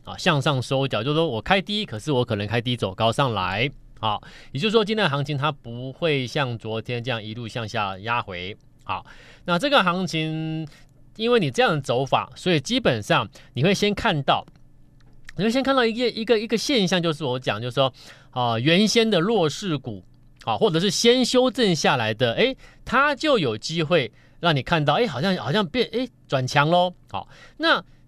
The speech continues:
这个其实是叫转强呢，还是因为它先修正下来了，所以它反而先反弹了？好，反弹跟转强了，那是两回事。好，你要，你要搞，搞清楚哦。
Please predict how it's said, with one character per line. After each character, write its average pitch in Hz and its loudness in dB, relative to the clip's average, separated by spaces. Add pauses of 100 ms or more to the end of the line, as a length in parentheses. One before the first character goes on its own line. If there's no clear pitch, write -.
(140)
这 339 -2
个 269 2
其 196 -2
实 196 -4
是 226 -6
叫 214 2
转 120 -2
强 127 -2
呢， 208 2
还 135 -2
是 160 -2
因 190 2
为 185 4
它 180 4
先 202 2
修 208 0
正 202 0
下 220 2
来 120 0
了， 127 2
所 160 -2
以 147 4
它 147 2
反 107 -2
而 113 -2
先 147 0 (260)
反 95 0
弹 92 -6
了？ 110 -2 (280)
好， 95 -6 (360)
反 165 2
弹 156 0 (260)
跟 220 4 (240)
转 156 2
强 143 0
了， 156 4 (280)
那 262 4
是 240 4
两 143 4
回 113 2
事。 139 2 (360)
好， 104 2
你 120 2
要， 185 4
你 156 0
要 196 4
搞， 123 -2
搞 113 2
清 151 2
楚 123 2
哦。 107 2